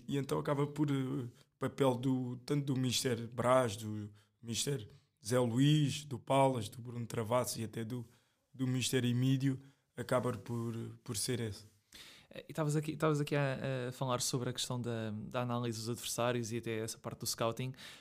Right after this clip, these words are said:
Speaker 2: Como é que é o teu, a tua preparação enquanto guarda-redes? Procuras estudar as movimentações do pivô, as movimentações dos alas?
Speaker 1: Sim, eu procuro sempre estudar a posição dos, dos, dos jogadores, eh,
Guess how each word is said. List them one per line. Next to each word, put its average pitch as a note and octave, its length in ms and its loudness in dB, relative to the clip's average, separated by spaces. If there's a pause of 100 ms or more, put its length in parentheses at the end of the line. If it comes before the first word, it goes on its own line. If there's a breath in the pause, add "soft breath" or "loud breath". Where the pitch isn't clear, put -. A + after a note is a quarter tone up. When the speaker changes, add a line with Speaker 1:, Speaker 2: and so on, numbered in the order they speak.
Speaker 2:
Como E3 140 2
é F3 40 4
que F3 100 4
é E3+ 40 8
o D#3+ 140 6
teu, D#3 240 2
a D3+ 40 4
tua D#3 140 2
preparação D3 500 4
enquanto C#3+ 280 2
guarda-redes? B2 560 0
Procuras C#3+ 380 2
estudar C3+ 380 4
as C3 80 4
movimentações C3 540 2
do B2 80 -2
pivô, C#3+ 640 4
as C#3+ 80 4
movimentações C3 500 0
dos A#2 160 -4
alas? D3 500 4 (120)
Speaker 1:
Sim, D#3+ 380 8
eu C#3+ 180 10
procuro D3+ 880 4
sempre D3 420 0
estudar C3 360 0
a C#3 40 2
posição C3+ 580 0
dos, A#2+ 520 -6 (240)
dos, A2+ 460 -4
dos A#2+ 240 -6
jogadores, A#2 540 0 (580 soft breath)
eh, A2+ 640 -2